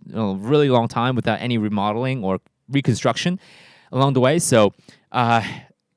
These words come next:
giving my, giving you my worst, worst problem that I had to deal with in, in my, my history of being a landlord. Hopefully I won't have any more worse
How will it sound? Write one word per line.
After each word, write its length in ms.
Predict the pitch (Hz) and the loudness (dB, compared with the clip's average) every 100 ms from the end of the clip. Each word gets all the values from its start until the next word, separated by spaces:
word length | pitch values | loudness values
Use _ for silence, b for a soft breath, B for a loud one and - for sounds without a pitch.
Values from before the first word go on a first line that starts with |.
| - | -2
giving 240 | 143 190 | 0 2
my, 280 | 196 185 139 | 2 0 -2
giving 320 | 151 196 240 | -4 -4 -2
you 100 | 233 | 0
my 220 | 202 175 | 0 0
worst, 580 | 147 160 185 202 185 - - | -2 0 2 4 2 -2 -16
worst 560 | 127 151 185 180 - | -4 2 4 4 0
problem 320 | - 143 143 | 0 0 0
that 100 | 135 | -2
I 40 | 123 | -4
had 120 | 131 | -4
to 60 | 113 | -4
deal 240 | 120 123 | -2 2
with 220 | 123 117 - | 2 0 -4
in, 220 | 117 113 | -12 -10
in 160 | 113 | -10
my, 400 | 113 110 104 101 - _ | -6 -4 -4 -6 -10 _
my 200 | 110 104 | -10 -8
history 340 | 120 117 117 | -8 -8 -8
of 60 | 107 | -8
being 180 | 104 101 | -8 -8
a 40 | |
landlord. 460 | 98 101 95 92 87 b b b | -6 -6 -2 -2 -4 b b b
Hopefully 320 | - 147 143 | -6 -6 0
I 60 | 127 | 0
won't 240 | 123 123 | 0 -2
have 160 | 110 123 | -4 -2
any 100 | 120 | -2
more 220 | 113 113 | 0 0
worse 280 | 107 107 - | 2 -2 -4